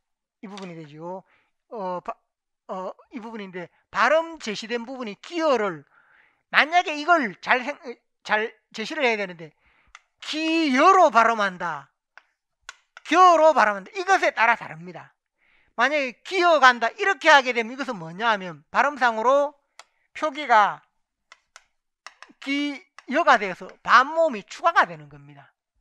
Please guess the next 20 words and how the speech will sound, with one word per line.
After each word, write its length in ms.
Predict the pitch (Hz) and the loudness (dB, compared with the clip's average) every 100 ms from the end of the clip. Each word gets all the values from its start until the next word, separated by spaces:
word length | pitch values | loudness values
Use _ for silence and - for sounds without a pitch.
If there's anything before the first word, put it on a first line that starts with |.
| _ _ _ | _ _ _
근데 260 | 311 320 285 | -8 -6 -6
지금 420 | 294 320 311 233 | -2 -2 -4 -10
현재 340 | 196 320 311 294 | -6 -4 -4 -8
여기 180 | 294 277 | -8 -10
제시된 420 | 208 - 269 269 | -10 -6 -6 -6
게 80 | 262 | -10
이게 280 | 262 226 330 | -10 0 2
아니라는 520 | 208 175 233 214 156 | 2 0 -4 -4 -6
겁니다. 480 | 147 147 143 147 _ _ _ _ _ _ _ _ _ _ _ _ _ _ - | -20 -20 -20 -20 _ _ _ _ _ _ _ _ _ _ _ _ _ _ -6
그래서 500 | 269 247 254 254 247 _ _ _ | -4 -2 0 0 -2 _ _ _
여기 180 | 220 208 - | -12 -12 -10
기어 340 | - 302 262 226 | 0 6 6 4
이렇게 280 | 269 254 220 | -6 -8 -4
되-, 260 | 214 208 _ - | -4 -4 _ -14
되기 240 | 226 214 | -12 -12
때문에 240 | 208 190 | -12 -10
이것은 260 | 208 226 214 | -10 -10 -10
뭐가 220 | 160 151 | -12 -18
됩니까? 420 | 160 175 180 147 _ _ _ _ _ _ - _ - - _ _ - - _ _ - - _ _ _ _ _ _ - _ _ _ - _ _ _ 285 | -20 -18 -16 -18 _ _ _ _ _ _ -20 _ -20 -20 _ _ -20 -20 _ _ -20 -20 _ _ _ _ _ _ -20 _ _ _ -20 _ _ _ -10
여기는 400 | 294 277 262 | -8 -6 -6